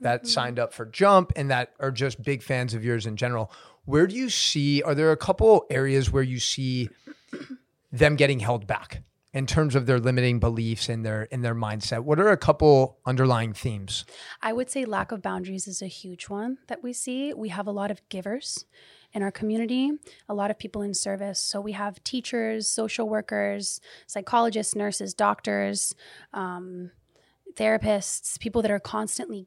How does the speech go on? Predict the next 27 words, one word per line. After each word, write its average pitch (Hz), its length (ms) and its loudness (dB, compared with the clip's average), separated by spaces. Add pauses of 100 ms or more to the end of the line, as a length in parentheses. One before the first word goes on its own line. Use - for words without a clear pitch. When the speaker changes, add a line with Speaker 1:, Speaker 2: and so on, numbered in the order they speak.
Speaker 2:
giving. 208 360 -4 (280)
And 214 120 -4
it's 208 160 -4
Speaker 1:
Mm. - 60 -20
Speaker 2:
part 254 380 2
of, 214 120 -4
like, 190 320 -10
they 208 160 -8
feel 226 200 -4
like 214 120 -4
it's 190 120 -14
part 208 260 -6
of 196 100 -8
their 196 120 -6
mission 202 320 -6
and 202 100 -6
their 185 80 -10
calling, 226 480 -2
but 214 120 -6
then 208 120 -4
they 196 120 -6
lack 202 600 -4 (640)
the 202 180 -10
structure - 760 0
and 214 180 0
support. 214 460 0
And, 254 120 2